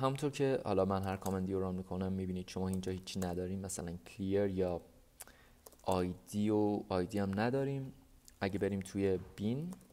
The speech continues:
می‌بینید که مثل اینکه تنها کامنت، کامندایی که داریم بش و کت و حالا سی میتریکس و دیت و ال اس. حتی، م،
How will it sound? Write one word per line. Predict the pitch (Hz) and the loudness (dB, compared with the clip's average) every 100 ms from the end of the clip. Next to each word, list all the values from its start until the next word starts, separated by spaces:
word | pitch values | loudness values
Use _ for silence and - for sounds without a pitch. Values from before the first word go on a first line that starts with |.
| - - - - - - - - _ _ _ _ _ - - | -20 -20 -20 -16 -16 -18 -20 -20 _ _ _ _ _ -20 -6
می‌بینید | 107 110 110 104 - | -2 0 -2 -4 -6
که | - 107 107 104 | 0 2 2 0
مثل | 101 107 | -2 -4
اینکه | 101 | -4
تنها | - 95 92 | -4 -2 -2
کامنت، | 95 92 90 101 98 - | -4 -6 -2 -2 -4 -6
کامندایی | 98 90 90 95 | -4 -2 0 -2
که | 90 | 0
داریم | 87 95 | -2 0
بش | 98 101 - | 2 2 0
و | 87 | -8
کت | - 95 104 117 | -6 -6 -4 -2
و | 117 | -2
حالا | 95 90 | -2 -4
سی | - - | -6 -8
میتریکس | 95 - - - - 110 | -10 -10 -10 -10 -2 4
و | 110 | 4
دیت | 107 98 95 - | 4 2 2 -2
و | 85 | -4
ال | 80 | -4
اس. | 78 - - - - - - - - - | -4 -6 -10 -16 -20 -20 -20 -20 -20 -8
حتی، | - - 107 104 98 | -6 -2 4 4 4
م، | - | 0